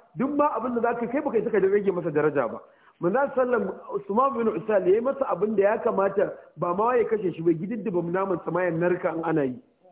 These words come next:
Ya daure shi a masallaci kwana uku, ne ce, "Sumama, mene muka kashe, kashe mun sahabbai?" Kawai kalmar da yake faɗa cewa, "Eh, gaskiya an ka kashe ni,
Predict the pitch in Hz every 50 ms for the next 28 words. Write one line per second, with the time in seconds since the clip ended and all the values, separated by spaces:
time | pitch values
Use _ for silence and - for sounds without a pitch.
0 | - _ _ _ _ _ _ _ _ _ _ _ _ _ _ _ _ _ _ _
1 | _ _ _ _ _ - 156 196 - 277 277 294 269 240 - - 196 185 185 -
2 | - 208 190 196 196 190 196 - - 190 165 - 202 196 196 208 185 214 180 156
3 | - 220 208 190 156 175 165 - - 156 160 170 170 165 147 139 139 147 175 190
4 | 185 - 170 139 - - _ 139 120 110 - _ 139 - - 127 123 123 - -
5 | 113 - - 110 - - _ _ _ _ _ _ _ _ _ _ _ _ _ _
6 | _ _ _ _ _ _ _ _ _ _ _ - 226 240 240 240 233 240 233 214
7 | - 190 190 190 202 175 180 - 190 196 202 - 233 202 202 196 - - - -
8 | - _ _ _ _ _ _ 202 202 - 254 - - - 254 247 233 226 202 214
9 | - 220 - - 175 143 131 131